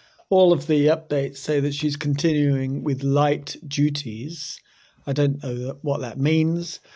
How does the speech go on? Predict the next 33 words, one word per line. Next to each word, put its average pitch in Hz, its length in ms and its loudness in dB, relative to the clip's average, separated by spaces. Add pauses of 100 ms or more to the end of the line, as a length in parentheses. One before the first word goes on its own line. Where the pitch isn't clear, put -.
(180)
I 147 80 0
imagine 147 460 2
they 127 160 -2
have 143 260 -2
to - 80 -6
put - 220 -8
that 123 160 -4
in 131 480 -6
just - 380 -6
to 135 120 0
kind 135 220 -2
of 120 80 -10
stop - 320 -4
speculation 135 760 -4
that 135 100 -6
she's 135 540 -6 (460)
on 196 140 2
her 165 100 2
deathbed. 151 600 0 (720)
And, 160 320 2
um, 156 360 0 (680)
you 240 80 6
know, 160 100 6
it's 160 160 4
Omicron, 143 640 0
so 143 200 -2
even 139 340 2
a 127 120 -8 (120)
ninety-five-year-old 139 1200 -2 (720)
isn't 139 360 -2
necessarily 143 960 -2 (280)
for - 180 -6
the, 131 320 -4